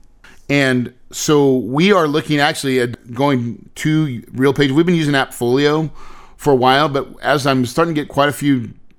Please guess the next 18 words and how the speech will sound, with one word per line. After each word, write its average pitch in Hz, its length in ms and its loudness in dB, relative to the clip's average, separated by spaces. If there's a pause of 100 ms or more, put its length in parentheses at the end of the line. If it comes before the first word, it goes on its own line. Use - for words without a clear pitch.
(120)
properties 135 640 -2
under 131 240 0
management, 110 560 -4 (280)
I 127 100 -2
don't 151 200 0
believe 143 240 0
it's 131 140 -4
the 123 100 -4
right 120 240 0 (240)
software 120 920 -2
solution 117 760 -2
for 117 180 -6
me 107 160 -2
for, - 260 -8
as 107 160 -4
a 107 40 -4
management 110 320 -4
software. 98 720 -6